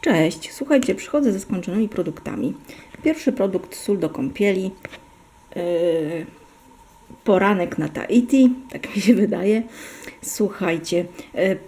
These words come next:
pachnie przepięknie. To jest taki bardzo, bardzo orzeźwiający zapach. Kolorek ma taki, jak tu widzicie. Czekajcie, o tak, taki bardzo błękitny, bardzo taki lazurowy.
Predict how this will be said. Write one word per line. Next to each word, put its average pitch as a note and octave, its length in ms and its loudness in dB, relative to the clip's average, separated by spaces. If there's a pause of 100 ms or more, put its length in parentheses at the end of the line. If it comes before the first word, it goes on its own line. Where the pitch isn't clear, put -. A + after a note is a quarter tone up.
pachnie C#4 360 4
przepięknie. D#3+ 720 0
To G#3 120 0
jest G#3+ 160 2
taki G#3+ 320 0 (560)
bardzo, G#3+ 520 2 (260)
bardzo G3+ 400 2
orzeźwiający F3+ 680 0
zapach. E3+ 460 -2 (1800)
Kolorek C4 400 6
ma G#3 120 6
taki, G#3+ 260 2
jak G3 140 2
tu G#3 120 2
widzicie. F3 600 0 (360)
Czekajcie, - 480 -14 (160)
o - 260 -18
tak, - 240 -18 (480)
taki F#3 440 -8 (680)
bardzo G3 360 0
błękitny, F3+ 800 -2
bardzo F3+ 500 -2
taki E3+ 240 -6
lazurowy. E3 680 -2